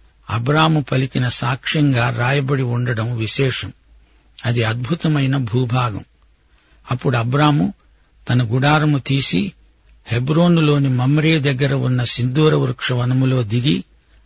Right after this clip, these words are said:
అక్కడ యెహోవాకు బలిపీఠం కట్టాడు. అబ్రాము బలిపీఠాల నిర్మాత. అబ్రాము విడిచి వెళ్లిన ప్రతి స్థలము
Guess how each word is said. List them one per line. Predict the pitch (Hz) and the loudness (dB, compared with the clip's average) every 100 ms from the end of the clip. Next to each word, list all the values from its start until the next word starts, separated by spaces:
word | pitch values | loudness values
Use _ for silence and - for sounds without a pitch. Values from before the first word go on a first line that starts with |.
| _ 113 | _ -8
అక్కడ | 117 131 | -4 -2
యెహోవాకు | 120 117 127 151 151 151 139 117 | 0 0 0 0 2 2 0 -2
బలిపీఠం | 107 131 139 143 127 123 | -4 -2 -2 -4 -2 -2
కట్టాడు. | 127 110 - 110 95 - _ _ _ _ _ _ _ _ _ | -2 -6 -6 -6 -6 -10 _ _ _ _ _ _ _ _ _
అబ్రాము | - 117 139 156 147 127 123 | -6 -2 2 2 4 2 0
బలిపీఠాల | 113 120 139 - 165 - 143 139 | 0 0 0 0 -2 0 0 0
నిర్మాత. | 123 113 117 139 139 - - - _ _ _ _ _ _ _ _ - | 0 -2 0 2 2 0 -6 -10 _ _ _ _ _ _ _ _ -6
అబ్రాము | 117 120 156 165 165 151 - - | -4 0 2 4 4 2 -2 -4
విడిచి | 117 139 151 180 | -2 0 0 0
వెళ్లిన | 160 151 147 | 2 2 2
ప్రతి | 127 - 131 156 | 0 -2 -4 -4
స్థలము | - 139 139 139 165 | -4 -2 0 2 0